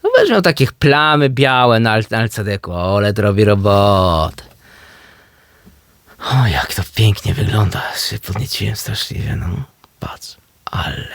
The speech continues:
to siedzi. Ale to siedzi ten kolor. Ale to chodzi.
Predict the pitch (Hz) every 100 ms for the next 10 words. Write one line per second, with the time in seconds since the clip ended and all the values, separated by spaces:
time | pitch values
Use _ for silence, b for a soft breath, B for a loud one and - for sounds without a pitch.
0 | - - - - - - - - - -
1 | b b b b b b b _ 131 127
2 | 101 82 - - 110 85 78 73 73 113
3 | 95 76 - _ _ _ _ _ _ _
4 | _ _ _ _ _ _ - 123 131 95
5 | 76 71 69 71 - 87 82 - -